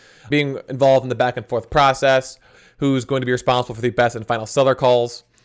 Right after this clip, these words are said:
who's responsible for negotiating the P S A and ultimately executing the P S A. So those are the twenty-eight pre-contract phase responsibilities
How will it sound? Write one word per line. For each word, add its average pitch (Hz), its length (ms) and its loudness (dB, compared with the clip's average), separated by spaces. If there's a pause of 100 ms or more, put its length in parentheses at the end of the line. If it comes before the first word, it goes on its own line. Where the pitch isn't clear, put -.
(120)
who's 135 160 -2
responsible 123 520 -4
for 113 260 -4
negotiating 120 460 -2
the 110 80 -6
P 123 160 -2
S 113 160 -4
A 120 100 0
and 117 100 -10
ultimately 117 720 -6
executing 135 640 0
the 117 100 -6
P 113 200 -10
S 110 120 -12
A. 87 220 -10 (1400)
So - 120 0
those 180 140 4
are 214 60 4
the 147 80 -2
twenty-eight 165 720 -2
pre-contract 143 960 -2
phase 123 300 2
responsibilities 135 680 -2